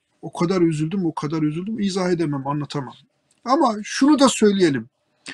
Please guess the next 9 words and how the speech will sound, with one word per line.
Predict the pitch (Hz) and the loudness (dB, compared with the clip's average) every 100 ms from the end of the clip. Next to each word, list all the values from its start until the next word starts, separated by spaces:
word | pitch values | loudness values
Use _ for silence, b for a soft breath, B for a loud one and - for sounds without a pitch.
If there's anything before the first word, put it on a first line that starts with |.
| B B B B - | B B B B 0
Ya | 285 | 2
biz | 320 311 | 2 2
memlekette | 330 349 339 277 - 285 | 4 6 6 6 4 2
bir | 240 | 6
denge | 233 269 294 | 8 8 8
sorunumuz | 302 226 220 226 233 190 | 6 4 2 2 0 -2
var | 117 | -6
Levent | 117 139 147 - | -4 -4 -4 -6
Bey. | - | -16